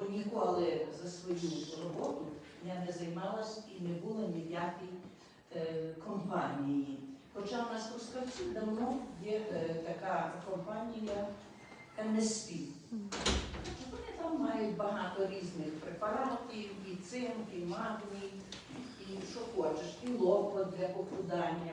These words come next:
бо зараз дуже модно, і люди хочуть виглядати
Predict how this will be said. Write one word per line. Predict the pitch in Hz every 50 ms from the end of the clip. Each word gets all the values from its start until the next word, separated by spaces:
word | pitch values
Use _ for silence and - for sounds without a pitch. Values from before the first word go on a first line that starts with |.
| - - 165
бо | 170 151
зараз | 185 156 143 147 165 160 160 160 156
дуже | 151 170 175
модно, | 160 139 165 170 175 180 175 170 175 - 147 143 143 143 135 139 139
і | 139 139 135 131 135 139 139
люди | 139 139 - 147 156 160 156 147 147 151 147 151 147 -
хочуть | - 147 - - - - - - -
виглядати | 151 147 143 139 147 147 147 143 139 127 -